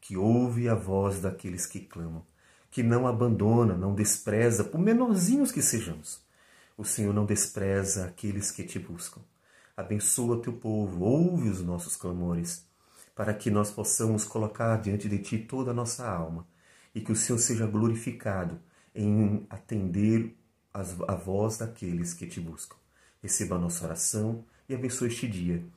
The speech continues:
Em nome do Senhor Jesus. Amém, Senhor.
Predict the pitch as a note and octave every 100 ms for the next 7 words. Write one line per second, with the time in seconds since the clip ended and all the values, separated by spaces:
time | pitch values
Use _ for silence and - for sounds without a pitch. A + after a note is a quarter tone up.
0 | _ _ - F#2 E2+ F#2 A2+ B2+ B2 -
1 | - G2 G#2 A#2 C3 G#2 F#2 F2 E2+ -
2 | - _ _ _ _ _ _ - A#2 E2+
3 | E2+ - - - F2